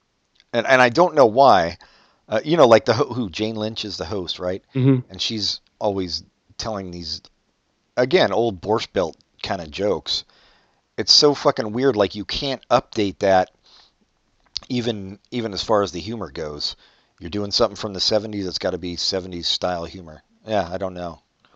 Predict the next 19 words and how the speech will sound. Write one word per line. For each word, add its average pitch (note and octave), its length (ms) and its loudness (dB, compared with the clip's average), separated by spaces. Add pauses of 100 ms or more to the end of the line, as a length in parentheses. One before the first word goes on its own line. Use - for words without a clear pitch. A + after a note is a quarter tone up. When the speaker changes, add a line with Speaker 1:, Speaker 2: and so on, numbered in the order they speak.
(100)
Speaker 2:
I G3+ 180 6
always F3+ 320 8
assume, D3+ 720 4
that's D#3 200 -4
why D3 200 6
I B2 60 4
said C3 280 0
this C3 220 -2
about B2 260 0
Match B2+ 240 -2
Game, B2 160 4
when B2 80 4
there's C3 180 2
a C#3 60 -2
show E3+ 300 6
on C3 200 6
prime C3+ 300 4
time, B2 380 2
that B2 180 -2